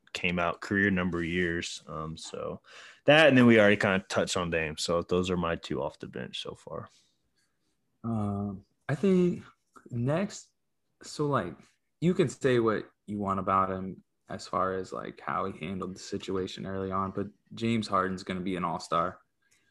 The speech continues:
Speaker 1: Yep.
Speaker 2: So I'll put him on there.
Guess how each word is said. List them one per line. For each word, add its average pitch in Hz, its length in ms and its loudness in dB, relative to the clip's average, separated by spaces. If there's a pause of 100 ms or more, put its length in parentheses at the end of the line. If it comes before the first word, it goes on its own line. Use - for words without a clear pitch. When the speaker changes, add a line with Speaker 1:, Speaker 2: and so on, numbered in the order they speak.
(140)
Speaker 1:
Yep. 85 280 -2
Speaker 2:
So 87 320 -2 (480)
I'll 104 120 0
put 104 240 -2
him 98 220 -2
on 92 200 -2
there. 90 320 -8